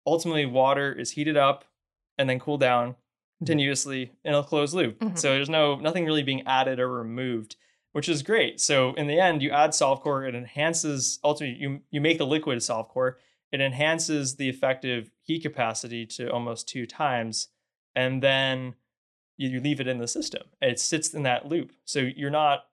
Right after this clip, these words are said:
Speaker 1: it's never, it's not, uh, being, you know, decomposed
Speaker 2: There's not a
Speaker 1: or, or
Speaker 2: byproduct.
Speaker 1: there's no
Speaker 2: There's not a,
Speaker 1: byproduct.
Speaker 2: okay,
Speaker 1: Yeah, it's,
Speaker 2: okay.
Speaker 1: it's just, it's just enhancing an intrinsic property, significantly enhancing intrinsic
Speaker 2: Mm-hmm.
Speaker 1: property of the liquid.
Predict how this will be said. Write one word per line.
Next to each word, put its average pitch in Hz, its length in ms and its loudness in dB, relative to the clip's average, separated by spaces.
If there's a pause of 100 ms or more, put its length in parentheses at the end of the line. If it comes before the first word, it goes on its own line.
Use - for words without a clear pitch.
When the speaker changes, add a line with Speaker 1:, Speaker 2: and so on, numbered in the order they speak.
Speaker 1:
it's - 100 -8
never, 170 140 0
it's 151 120 -8
not, 165 220 2
uh, 120 280 2 (200)
being, 139 320 -4 (320)
you 131 120 -6
know, 113 120 -4 (180)
decomposed 143 600 0
Speaker 2:
There's 131 100 -2
not 202 180 6
a 185 100 6
Speaker 1:
or, 180 320 4
or 202 40 8
Speaker 2:
byproduct. 170 380 4
Speaker 1:
there's 156 120 -2
no 190 60 6
Speaker 2:
There's 180 160 4
not 170 260 8
a, - 20 4
Speaker 1:
byproduct. 165 320 4
Speaker 2:
okay, 339 120 4
Speaker 1:
Yeah, 247 180 6
it's, 143 160 -2
Speaker 2:
okay. 240 120 4
Speaker 1:
it's 208 100 6
just, 160 240 4
it's 160 200 4
just - 160 2
enhancing 170 640 0
an 139 60 0
intrinsic 139 600 -4
property, 139 540 2
significantly 165 640 2
enhancing 123 440 -2
intrinsic 123 460 -6
Speaker 2:
Mm-hmm. 202 60 -2
Speaker 1:
property 120 520 -2 (340)
of 123 200 2
the 117 60 -6
liquid. 113 540 -4